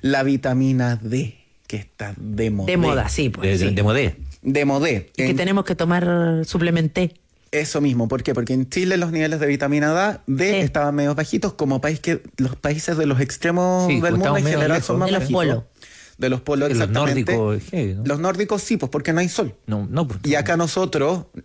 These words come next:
Speaker 1: de-, del centro de Chile, el verdadero centro de Chile, para abajo tampoco hay mucho sol.
Speaker 3: No hay
Speaker 2: No.
Speaker 3: tanto, sí.
Speaker 1: Entonces,
Speaker 2: Ya
Speaker 1: mucho
Speaker 2: vemos quienes no tomamos sol.
Speaker 1: Y más encima pandemia.
Speaker 2: Exacto.
Speaker 1: Nos encerramos varios años, no tomamos sol, y también nosotros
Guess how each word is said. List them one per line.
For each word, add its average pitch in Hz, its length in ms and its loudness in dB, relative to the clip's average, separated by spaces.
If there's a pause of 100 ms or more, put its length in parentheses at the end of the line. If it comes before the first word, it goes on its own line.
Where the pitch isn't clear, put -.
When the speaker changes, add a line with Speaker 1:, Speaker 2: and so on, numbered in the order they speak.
Speaker 1:
de-, 117 240 -2
del 110 240 0
centro 185 280 0
de 175 60 0
Chile, 110 220 -2
el 95 60 -2
verdadero 98 400 0
centro 127 280 -2
de 135 60 -2
Chile, 131 300 0
para 110 220 0
abajo 190 420 0
tampoco 143 320 -2
hay - 80 0
mucho 381 260 -2
sol. - 240 -4
Speaker 3:
No 120 80 -2
hay 139 100 2
Speaker 2:
No. 131 60 -2
Speaker 3:
tanto, 95 280 -2 (240)
sí. - 100 -10
Speaker 1:
Entonces, 165 500 -4
Speaker 2:
Ya 175 140 0
Speaker 1:
mucho 185 100 2
Speaker 2:
vemos 190 140 0
quienes 190 220 0
no 180 120 0
tomamos 254 340 0
sol. - 100 -18 (400)
Speaker 1:
Y 160 80 -2
más 175 160 0
encima 180 300 0
pandemia. 165 500 0 (220)
Speaker 2:
Exacto. - 380 -8
Speaker 1:
Nos 120 180 0
encerramos 127 480 0
varios 160 280 2
años, 131 300 2
no 120 260 0
tomamos 131 360 0
sol, 156 300 0 (420)
y 135 100 -2
también 139 340 0
nosotros 156 680 -2